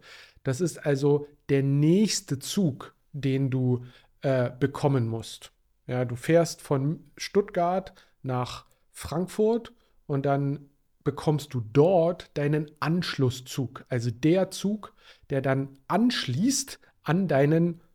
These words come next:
vorherigen Zug. Also der, mit dem du von, äh, Stuttgart nach Frankfurt gefahren bist und dann ist dein Anschlusszug von Frankfurt nach Berlin.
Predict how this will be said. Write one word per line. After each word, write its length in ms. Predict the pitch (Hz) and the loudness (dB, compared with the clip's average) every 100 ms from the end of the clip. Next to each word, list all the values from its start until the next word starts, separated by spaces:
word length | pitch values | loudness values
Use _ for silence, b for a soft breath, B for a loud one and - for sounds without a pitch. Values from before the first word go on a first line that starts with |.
| _ | _
vorherigen 640 | - 156 135 170 135 120 | 0 2 6 6 6 -2
Zug. 400 | 120 123 107 - _ _ - | -2 -6 -8 -10 _ _ -10
Also 220 | 107 110 | -8 -8
der, 520 | 104 127 131 127 131 B B B B | -2 0 2 0 -2 B B B B
mit 240 | - 127 127 | -4 -2 2
dem 200 | 123 127 | 2 2
du 80 | 123 | -2
von, 480 | - 120 117 113 127 | -2 -2 -2 -4 -6
äh, 120 | - 110 | -6 -6
Stuttgart 720 | - 185 - 131 131 127 - | 2 0 2 0 0 -2 -4
nach 300 | 131 120 120 | -2 -2 -4
Frankfurt 500 | - 131 127 123 - | -6 -6 -4 -6 -8
gefahren 400 | 120 - 117 117 | -10 -6 -6 -4
bist 300 | 127 123 - | -6 -8 -10
und 160 | 120 | -8
dann 140 | 117 117 | -6 -6
ist 160 | 117 | -6
dein 200 | 120 117 | -6 -6
Anschlusszug 800 | - 175 - 165 131 - 156 143 - B B | -2 -2 -2 -4 -4 -2 -2 -2 -6 B B
von 180 | 127 | -4
Frankfurt 560 | 120 - 120 120 156 151 | -4 -4 -4 0 0 0
nach 340 | 117 139 - - - | -2 -4 -8 -10 0
Berlin. 520 | 160 143 110 95 | 2 4 0 -4